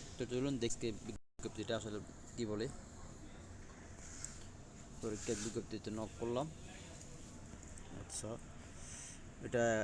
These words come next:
এখনও দেয় না, আঠারোতম শিক্ষক, শিক্ষক নিবন্ধন পরীক্ষার আর যেটা উনিশতম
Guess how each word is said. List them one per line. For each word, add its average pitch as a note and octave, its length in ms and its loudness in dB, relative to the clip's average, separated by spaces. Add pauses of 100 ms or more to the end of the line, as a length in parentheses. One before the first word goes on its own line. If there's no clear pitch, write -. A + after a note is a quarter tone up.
(140)
এখনও A#2+ 320 2
দেয় A2+ 180 10
না, C#3 80 8 (120)
আঠারোতম A#2 360 6 (120)
শিক্ষক, G#2+ 240 0 (220)
শিক্ষক - 320 2
নিবন্ধন A2+ 400 2
পরীক্ষার A#2+ 400 4 (1000)
আর G#2+ 240 8 (340)
যেটা A2 200 6 (200)
উনিশতম A2+ 360 2